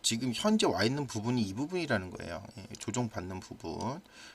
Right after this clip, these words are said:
예, 다른 건 못 속이는데 거래량만 보시면 된다고 이제 말씀드리는 건데, 어, 사실하는 게 아닙니다. 이렇게 흘러가니까 이런 게 있으면, "어, 이런 거 비슷하던데, 어, 이런 건 어때요?"라고 저한테 문의를 해주시면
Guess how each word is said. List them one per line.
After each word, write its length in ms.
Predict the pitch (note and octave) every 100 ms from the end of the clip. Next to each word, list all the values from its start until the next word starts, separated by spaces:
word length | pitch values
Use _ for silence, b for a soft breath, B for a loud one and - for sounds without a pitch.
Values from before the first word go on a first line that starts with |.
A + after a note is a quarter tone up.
| -
예, 40 | G#2+
다른 260 | - G#3 G#3
건 100 | D3
못 160 | G#2+
속이는데 320 | C3+ B2+ A#2+ A#2
거래량만 520 | - G2+ D3 E3 C#3
보시면 240 | G#2+ A2+
된다고 300 | G2 F2+ F#2
이제 120 | F#2
말씀드리는 560 | F#2+ E2+ A2 G#2 F#2+ F2+
건데, 500 | F2+ F2+ G#2+ G2+ F2 - B B B B B
어, 340 | F2 F2+ F#2 -
사실하는 460 | - F3 G#3+ G#3 G3+
게 60 | F#3
아닙니다. 580 | F#3+ - - F2 - -
이렇게 520 | G#2 G#2+ A#2 E3 -
흘러가니까 800 | F3+ A3 G#3 G2 F#2+ - A#2 G2+
이런 300 | G2+ B2+ D3+
게 80 | D#3
있으면, 540 | G#2 - G#2 G#2 G#2 -
"어, 180 | D3 C3
이런 380 | B2 C#3+ E3+ E3+
거 140 | E3+
비슷하던데, 840 | - A2 - E3+ E3+ D#3+ E3 D#3+
어, 200 | C3 C#3 C3
이런 220 | B2 D#3
건 120 | E3
어때요?"라고 640 | G2+ - D3 D3+ D#3 C#3+ C#3
저한테 240 | B2 A#2+
문의를 260 | G2+ G#2 C3
해주시면 760 | F#3 A2 - F#2+ G2 A2 G#2